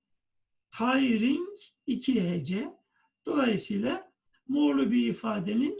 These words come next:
olması gerekir. Yani running is more tiring ve artı hani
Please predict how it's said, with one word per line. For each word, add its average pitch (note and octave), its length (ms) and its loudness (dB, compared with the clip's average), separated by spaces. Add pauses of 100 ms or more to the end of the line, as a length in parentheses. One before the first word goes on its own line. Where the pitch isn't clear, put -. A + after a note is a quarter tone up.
olması A3 480 0
gerekir. F3+ 580 -6 (500)
Yani A3 560 0 (340)
running A#3 640 0 (400)
is G3+ 600 -2 (840)
more G#3 540 2
tiring G#3 760 0 (1080)
ve A3+ 80 -4
artı A#3 640 -4
hani G#3+ 560 -2